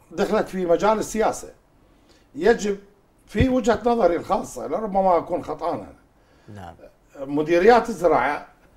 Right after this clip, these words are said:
Speaker 1: يجب أن يكون ارتباطها في وزارة الزراعة. الحكومات المحلية بما أنه هي المسؤولة عن مديريات الزراعة، فهنالك ما يسمى الدعم الحكومي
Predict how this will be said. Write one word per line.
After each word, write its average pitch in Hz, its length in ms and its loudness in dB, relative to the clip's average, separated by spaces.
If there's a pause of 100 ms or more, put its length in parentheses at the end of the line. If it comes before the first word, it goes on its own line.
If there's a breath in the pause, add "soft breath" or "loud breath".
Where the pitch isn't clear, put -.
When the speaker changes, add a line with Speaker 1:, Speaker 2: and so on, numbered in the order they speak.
(340)
Speaker 1:
يجب 196 320 -2
أن 160 120 4
يكون 156 220 -4
ارتباطها 160 480 -2
في 147 180 -8
وزارة 151 460 0
الزراعة. 131 400 -4 (1300 soft breath)
الحكومات 202 560 4
المحلية 135 480 -4
بما 202 340 -4
أنه 180 320 2
هي 202 140 0
المسؤولة 160 480 -2
عن 151 200 -4
مديريات 151 720 0
الزراعة، 101 560 -12 (640 soft breath)
فهنالك 180 1000 -2
ما 160 360 4
يسمى 151 760 -4 (880 soft breath)
الدعم 139 500 0
الحكومي 170 920 -4